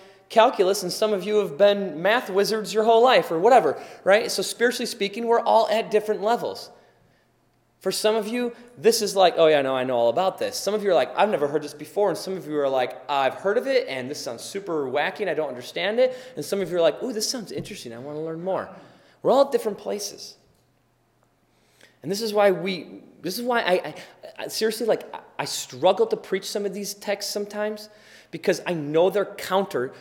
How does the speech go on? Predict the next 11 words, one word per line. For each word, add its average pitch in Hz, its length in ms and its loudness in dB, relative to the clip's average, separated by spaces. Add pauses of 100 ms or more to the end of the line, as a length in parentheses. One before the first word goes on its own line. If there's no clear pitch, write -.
(180)
to 170 180 2
our 160 100 6
natural 170 1040 -2 (180)
inclination 160 920 -2 (260)
that 143 320 2
we 175 160 -6
have 147 320 -6
a 143 80 4
free 123 440 -10
will. 98 340 -8 (840)
'Cause 160 200 -4